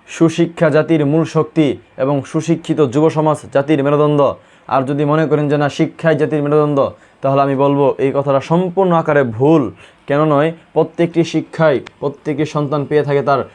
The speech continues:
পথ-, সর্বপ্রথম শিক্ষক হচ্ছে তার মা। প্রত্যেকটি সন্তান তার পথ-, শিক্ষা পেয়ে থাকে তার মার কাছ থেকে।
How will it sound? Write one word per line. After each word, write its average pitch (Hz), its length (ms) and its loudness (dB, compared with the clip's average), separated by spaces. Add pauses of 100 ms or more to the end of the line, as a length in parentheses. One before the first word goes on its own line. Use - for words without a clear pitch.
(120)
পথ-, 147 280 -4
সর্বপ্রথম 180 520 2
শিক্ষক 160 260 -4
হচ্ছে 160 180 -2
তার 147 160 2
মা। 127 360 0 (840)
প্রত্যেকটি 175 460 0
সন্তান 175 440 2
তার 165 120 2
পথ-, 165 140 -2
শিক্ষা 170 380 -2
পেয়ে 170 160 0
থাকে 151 140 0
তার 139 140 2
মার 151 260 2
কাছ 151 240 -4
থেকে। 107 300 -6